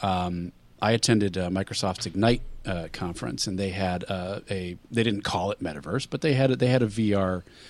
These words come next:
component to it, and it uses their, what is their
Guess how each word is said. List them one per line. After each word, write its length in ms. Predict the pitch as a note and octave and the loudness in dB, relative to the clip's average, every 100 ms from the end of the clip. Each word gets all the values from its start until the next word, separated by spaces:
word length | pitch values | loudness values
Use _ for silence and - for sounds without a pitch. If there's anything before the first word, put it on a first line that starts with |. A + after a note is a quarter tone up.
| - - - | -20 -10 -2
component 480 | - D#3+ E3 G#2+ | 4 8 8 6
to 240 | - A2+ D2+ | 2 0 -2
it, 180 | - - | -6 -4
and 600 | A2 G2 G2 F#2+ G2 - | -2 2 2 2 0 -2
it 260 | A2+ A2 A2+ | -2 -2 0
uses 540 | A#2 A2+ G2+ G2+ F#2 | 4 4 4 0 -2
their, 440 | - G2 G2 G2 F#2 - - - - | -2 0 2 0 -2 -6 -20 -20 -14
what 120 | F#2+ | -12
is 120 | F2 D#2+ | -12 -12
their 340 | D#2+ D#2+ | -10 -10